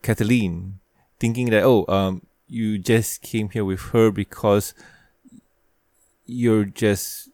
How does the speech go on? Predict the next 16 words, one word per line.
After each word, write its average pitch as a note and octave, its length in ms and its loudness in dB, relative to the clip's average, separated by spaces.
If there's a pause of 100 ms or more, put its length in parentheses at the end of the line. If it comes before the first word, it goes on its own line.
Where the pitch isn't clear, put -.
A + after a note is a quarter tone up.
(140)
um, F#2 500 -6
using G2+ 760 -2
me G2 180 -4
to G2 140 -10
get F#2+ 340 0 (120)
to G2 540 -4
this A2+ 300 0 (1120)
ball G2+ 380 4 (140)
thing." F2+ 360 -2 (680)
And G2 520 -2
yeah, G2 440 0
th-, C3 180 0
there's B2 220 2
a C3 40 2
lot D3+ 220 6
of B2 340 2